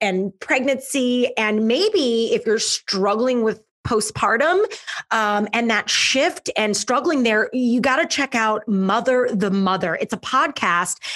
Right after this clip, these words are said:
and an online space for women to gather energetically. And you know I'm all about that energy and that vibe. Uh, and to gather sister to sister and mother to mother to really focus on the power of mothers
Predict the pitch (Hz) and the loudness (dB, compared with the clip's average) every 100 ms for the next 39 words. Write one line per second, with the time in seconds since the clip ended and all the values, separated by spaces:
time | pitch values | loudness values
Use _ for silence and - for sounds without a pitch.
0 | - 269 320 320 262 - 220 233 208 208 | -4 0 2 2 2 2 0 0 0 0
1 | 208 - 196 220 - 196 190 214 269 302 | -2 -2 -2 -2 -2 0 2 2 0 -2
2 | - _ _ - - 262 180 147 196 175 | -6 _ _ -6 -2 0 0 0 0 0
3 | 214 294 339 339 _ _ _ - 247 214 | 2 2 0 -2 _ _ _ -6 -2 -2
4 | 185 202 180 190 175 175 160 180 214 185 | -2 -2 -2 -2 -2 0 0 0 0 0
5 | 202 175 170 170 165 170 165 165 - 196 | 0 0 0 0 0 -2 -2 -4 -2 -2
6 | 185 196 175 170 170 170 180 170 170 165 | 0 0 0 -2 -2 0 2 0 -2 -6
7 | - - - 208 202 208 - 320 427 - | -8 -8 -2 0 0 -2 -2 0 0 0
8 | 254 214 269 214 202 214 - 196 185 - | 0 2 2 0 0 -2 -2 -2 -2 -2
9 | 302 - 330 311 240 202 202 202 208 190 | -2 -2 -2 0 0 0 0 0 0 0
10 | 190 185 185 208 196 220 330 466 - 208 | 0 -2 -2 -2 0 0 0 -2 -2 -2
11 | 196 247 208 180 - - 196 196 - 180 | 0 -2 -2 -2 -2 0 0 0 -2 -4
12 | 185 180 185 269 349 | 0 0 2 2 2